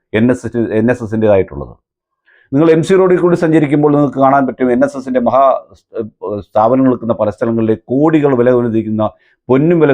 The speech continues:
കിട്ടുന്ന വസ്തുക്കളുള്ള കാര്യം നിങ്ങൾക്കറിയാം. അത്തരമൊരു വസ്തുവാണ് പന്തളം എൻ എസ് എസ് കോളേജ് നിൽക്കുന്ന സ്ഥലം. ആ വസ്തു കൊടുത്ത ആളുടെ കൊച്ചുമകൻ പണ്ട് യു ജി സി വരുന്നതിന് മുമ്പ്, അദ്ദേഹം തന്നെ പറഞ്ഞാണ്, യു ജി സി വരുന്നതിന് മുമ്പ്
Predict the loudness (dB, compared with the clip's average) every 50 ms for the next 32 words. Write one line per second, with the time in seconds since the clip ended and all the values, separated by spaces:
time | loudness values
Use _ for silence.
0 | 2 0 -2 0 -2 0 0 -2 -4 _ -8 -4 -2 0 2 2 2 0 0 -4
1 | -6 -6 -6 -8 -8 -10 -12 -14 -18 _ _ _ _ _ _ _ _ _ _ _
2 | _ _ _ _ _ _ _ _ _ _ _ _ _ _ _ _ -20 _ _ _
3 | _ -8 -4 -4 -4 0 0 0 2 2 2 4 4 2 2 2 2 2 4 4
4 | 4 4 4 2 2 0 -2 -2 0 0 2 2 2 4 4 4 4 2 0 -2
5 | -4 -4 -12 _ _ _ _ _ -2 0 0 2 2 2 0 0 0 0 -2 0
6 | -2 -2 -2 -2 -6 -12 _ _ _ _ _ _ _ _ _ _ _ _ _ _
7 | 0 0 2 2 0 0 0 0 2 2 2 2 2 2 4 4 4 4 2 2
8 | 0 -2 0 0 0 0 2 2 0 0 -2 -6 -10 _ _ _ 0 0 2 2
9 | 4 4 4 4 4 4 2 2 2 2 2 2 2 2 2 2 2 2 2 2
10 | 2 2 2 0 2 2 2 2 2 2 2 2 2 2 4 4 2 0 2 0
11 | 2 2 2 0 0 0 0 2